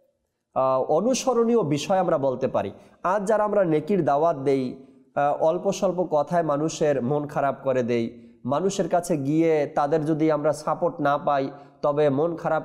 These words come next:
করে নেকির দাওয়াত দেওয়া ছেড়ে দেই। যদি কেউ রাগ করে দুই একটা, উম, কটু কথা বলে দেয় আমাদেরকে, আমরা মন খারাপ করে নেকির দাওয়াত দেওয়া ছেড়ে দেই। সিদ্দিক আকবর রাদিয়াল্লাহু তাআলা আনহু কি কখনো বলেছে, "ইয়া রাসূলুল্লাহ,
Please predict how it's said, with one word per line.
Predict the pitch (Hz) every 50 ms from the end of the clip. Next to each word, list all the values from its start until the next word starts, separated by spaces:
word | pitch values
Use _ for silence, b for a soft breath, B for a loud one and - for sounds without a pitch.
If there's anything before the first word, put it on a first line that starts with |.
| -
করে | - 151 147 147 139 127
নেকির | 135 147 151 - 175 151 127
দাওয়াত | 147 143 147 156 143
দেওয়া | 135 143 143 147 139
ছেড়ে | - - 139 131 139 139
দেই। | 123 127 123 120 120 120 B B B B B B 131
যদি | 139 165 160 190 185
কেউ | 190 185 180 180 175
রাগ | 151 156 151 160 160 -
করে | - 180 175 175
দুই | 151 156 165
একটা, | 165 165 165 170 156 143 - - -
উম, | 143 143 139 139 131 131 123 -
কটু | - 170 165 170 175 165
কথা | 180 170 170 180 165
বলে | 151 147 151 160 165
দেয় | 165 165 156
আমাদেরকে, | 151 151 151 147 147 143 139 143 117 - - - B B B B B
আমরা | 151 151 160 170
মন | 160 156 175 185 180
খারাপ | 175 - 160 165 160 160 -
করে | 175 160 151
নেকির | 143 151 151 151 185 170 139
দাওয়াত | 147 143 151 147 135
দেওয়া | 135 156 170 180
ছেড়ে | 170 - - 156 139 139
দেই। | 117 110 101 95 - B B B B B B B
সিদ্দিক | - - 139 135 165 160 165
আকবর | 160 147 135 143 151 139
রাদিয়াল্লাহু | 143 131 131 143 139 143 147 151 165
তাআলা | 165 160 143 147 143
আনহু | 147 156
কি | 156 147 151
কখনো | 139 135 - 156 143 135
বলেছে, | 123 123 123 131 139 135 - 139
"ইয়া | 123 123 123
রাসূলুল্লাহ, | 131 - - 139 135 131 131 127 120 113 -